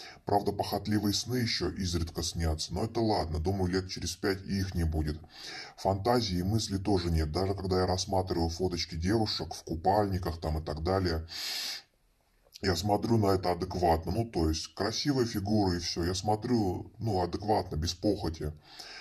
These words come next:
Тем, кто только начинает воздерживаться, не советую так делать. Как минимум должно пройти полгода, чтобы организм восстановился, может быть, даже больше. Всем спасибо за просмотр, всем тоже желаю научиться жить без анонизма и похоти,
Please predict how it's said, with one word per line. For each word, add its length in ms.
Тем, 200
кто 140
только 240
начинает 480
воздерживаться, 640
не 100
советую 520
так 200
делать. 300
Как 220
минимум 340
должно 340
пройти 300
полгода, 560
чтобы 300
организм 420
восстановился, 760
может 320
быть, 120
даже 220
больше. 540
Всем 260
спасибо 400
за 120
просмотр, 600
всем 260
тоже 240
желаю 360
научиться 500
жить 180
без 220
анонизма 560
и 40
похоти, 600